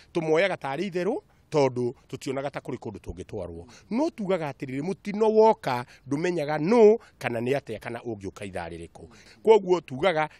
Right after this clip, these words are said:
ngari yaku no ũgũkinya kũrĩa ũrathiĩ. Ngari ya personal highway, kinyia igana, thiĩ na nĩ ũgũkinya kũrĩa ũrathiĩ.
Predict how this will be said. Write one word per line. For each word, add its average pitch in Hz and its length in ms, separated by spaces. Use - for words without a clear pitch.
ngari 214 260
yaku 240 240
no 262 140
ũgũkinya 180 340
kũrĩa 120 260
ũrathiĩ. 90 400
Ngari 190 260
ya 226 140
personal 131 440
highway, 107 380
kinyia 214 280
igana, 208 480
thiĩ 208 240
na 135 80
nĩ 131 140
ũgũkinya 127 320
kũrĩa 95 280
ũrathiĩ. 98 320